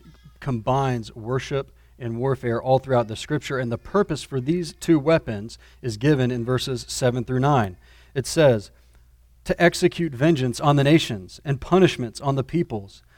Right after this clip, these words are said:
to bind their kings with chains and their nobles with fetters of iron, to execute on them the written judgment.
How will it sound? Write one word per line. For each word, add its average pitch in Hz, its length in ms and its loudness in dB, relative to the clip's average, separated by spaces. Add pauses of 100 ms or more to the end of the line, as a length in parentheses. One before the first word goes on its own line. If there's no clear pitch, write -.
(140)
to 165 120 8
bind 165 300 6
their 160 120 4
kings 175 420 4
with 165 140 0
chains 151 400 2
and 135 100 -2
their 143 80 0
nobles 135 460 2
with 120 140 -4
fetters 135 420 2
of 110 120 -4
iron, 113 400 0 (800)
to - 140 -14
execute 139 420 2
on 139 180 2
them 120 260 2 (280)
the 135 100 4
written 147 360 0
judgment. 107 580 0